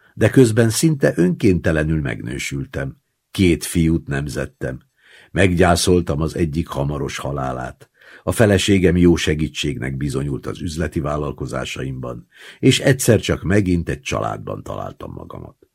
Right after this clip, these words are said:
Az életemben sűrűn váltakozó rendszerek és korszakok mindegyikében csak ez az egy képződmény,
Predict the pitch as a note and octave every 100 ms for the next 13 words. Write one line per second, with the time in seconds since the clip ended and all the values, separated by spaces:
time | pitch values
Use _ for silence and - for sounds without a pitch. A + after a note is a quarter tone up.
0 | _ _ _ _ _ - F#2+ C3+ D#3 D#3+
1 | C3+ A#2+ A2 G2 G2 - G#2 E2+ C#2 B1
2 | A1+ B1+ C2 - D2 B1+ B1 B1+ F2 D#2+
3 | E2 D#2 C#2 D2+ - - F#2+ - D#2 -
4 | C#2+ - F#2 F2 D2 D#2 - C#2+ C2 B1+
5 | C#2 - - - - C#3+ C#3 C3+ G#2+ G2+
6 | F2 F#2+ F2 - D2+ B1+ A1+ B1 G1+ A1
7 | A#1 A1+